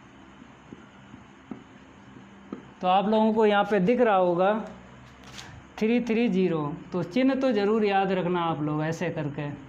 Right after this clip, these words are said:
क्योंकि चिन्ह का यूज़ करते हैं ना, इसीलिए।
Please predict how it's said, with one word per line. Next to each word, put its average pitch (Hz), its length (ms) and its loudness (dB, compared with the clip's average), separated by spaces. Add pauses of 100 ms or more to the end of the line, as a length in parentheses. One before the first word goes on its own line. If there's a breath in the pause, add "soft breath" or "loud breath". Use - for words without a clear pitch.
(720)
क्योंकि 220 360 0
चिन्ह 254 300 0
का 254 120 0
यूज़ 247 380 0
करते 180 280 -4
हैं 180 80 0
ना, 262 360 0 (380)
इसीलिए। 185 600 -2